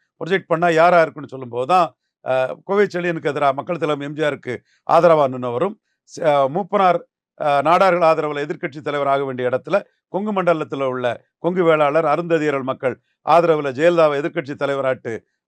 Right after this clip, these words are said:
ஆக்குனவருமான செங்கோட்டையன் அவர்கள் வந்து, அ, சரியான ஆளுங்கிறது, அ, எல்லோரோட பார்வையா மட்-, பார்வையுமா இருக்குது. இந்த காலகட்டத்துல எம் ஜி ஆர் ஜெயலலிதா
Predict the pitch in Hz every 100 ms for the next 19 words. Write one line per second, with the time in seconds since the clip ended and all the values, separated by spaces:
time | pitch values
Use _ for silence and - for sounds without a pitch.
0 | - 127 147 156 147 131 127 156 175 131
1 | - _ 185 196 180 160 143 127 120 117
2 | 143 170 160 117 - _ _ _ - 131
3 | 123 117 - 160 175 175 156 131 165 147
4 | 135 120 117 117 131 185 - _ _ 190
5 | 135 135 165 175 156 139 143 143 143 139
6 | 139 135 - - 156 151 147 139 131 127
7 | 101 - _ _ - 190 196 175 202 180
8 | 175 151 113 196 208 170 190 214 180 175
9 | 165 156